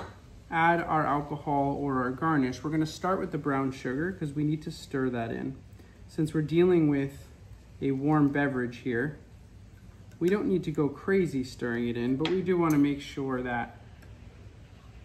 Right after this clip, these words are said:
we have spread that brown sugar flavor around the coffee, and we don't wanna stir the, the, uh, the whiskey or the garnishes. So we'll do that now. Ten or fifteen seconds should be plenty.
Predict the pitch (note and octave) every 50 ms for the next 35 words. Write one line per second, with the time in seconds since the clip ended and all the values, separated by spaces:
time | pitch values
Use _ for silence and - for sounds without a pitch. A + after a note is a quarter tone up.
0 | - - D3+ D3 C#3 C3+ C#3+ C3+ - - - - - D3+ D3+ D3+ D3 D3 C#3+ -
1 | C#3+ C3 B2 - - D3 C#3 C3+ C3 C3 C3+ C3+ C3+ - - C#3 B2 B2 A#2+ A#2+
2 | - - - C#3 B2+ A#2+ A#2 A#2+ A#2 A2 G2 A#2 A#2+ A#2 A#2+ A#2+ A2+ A2+ A2+ A2+
3 | A#2+ A#2 - - B2 - A2 - - B2+ A#2 A#2 A#2 - - - - - - -
4 | - - - - C#3+ C#3+ C#3+ D3 D3+ D#3 C#3+ D3+ D#3 D3 C#3+ - - - - -
5 | D#3 D3 C#3 C#3 C3+ B2+ C3+ B2+ - - - - D3 C3+ C3 B2+ B2+ B2+ C3 -
6 | - - - - - - - - - A#2+ A#2+ A#2+ A#2+ C#3 C#3+ D#3+ F#3 E3+ F3+ -
7 | - F3 E3+ E3 D#3 D3+ - C#3+ D3 C#3+ C#3 C#3 C3 C3+ C3 - C3+ B2+ B2+ A#2+
8 | B2 B2 - - - - - - - - - - - - - - - - - C#2
9 | - - - A#1 A1+ G#1+ G1+ - - G#2 E3 F#3 G3+ A3+ A#3 A3+ - - - -
10 | - - - - - - - - - - - - - - - - - - - -
11 | - - - - - - - - - - - - - - - - - - - -
12 | - - - - - - - - - - - - - - - D3 C#3 B2 A#2 A#2+
13 | - C3 C3 - - - C#3 B2+ A#2+ - - C#3+ D3 - - F#3+ F3 - - -
14 | C3+ A#2 A#2+ A#2+ - - - D3+ D#3 D#3 - G#3+ A3+